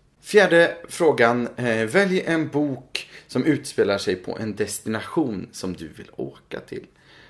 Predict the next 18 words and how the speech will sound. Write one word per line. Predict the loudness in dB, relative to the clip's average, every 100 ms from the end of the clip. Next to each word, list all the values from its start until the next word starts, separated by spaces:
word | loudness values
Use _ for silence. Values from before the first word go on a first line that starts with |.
| _ _ _ _ _ _ _ _
Och | -12
här | -2 2 2
väljer | 4 4 4 2
jag | 0 -2
en | -4 -6
fantastisk | -10 -6 -6 -8 -14 -12 -6
bok | -6 -8 _ -20 -4
och, | -2 -2 -8 -12 -4
eh, | -4
vad | 0 0
jag | 0
tror | -2 -2 -2 -2 -8 -12
ett | -12 -12 -10
fantastiskt | -10 -10 -12 -12 -14 -14 -18 -6
resmål, | -2 -2 -4 -4 -4 -4 -10
nämligen | -8 -6 -8 -10 -14 _
New | -12 -8 -6 -8
York. | -4 -4 -4 -6 -12 -16